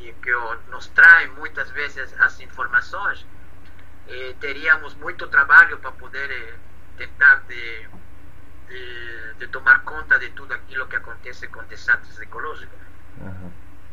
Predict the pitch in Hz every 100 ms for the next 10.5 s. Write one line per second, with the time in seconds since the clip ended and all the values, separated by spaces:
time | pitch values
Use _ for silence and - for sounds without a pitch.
0 | - - - - - 113 101 - 135 151
1 | - 147 - 156 185 175 165 160 160 151
2 | - 156 160 170 160 120 127 139 160 139
3 | 127 107 - 92 - - 107 123 110 -
4 | 131 156 156 151 135 117 135 - - -
5 | 143 135 131 135 135 139 127 139 131 107
6 | 92 87 - - - - - - - -
7 | 147 - 175 175 139 127 117 - 117 123
8 | - 135 127 127 117 - 135 131 120 107
9 | - - 135 135 131 123 135 151 143 -
10 | - - - - -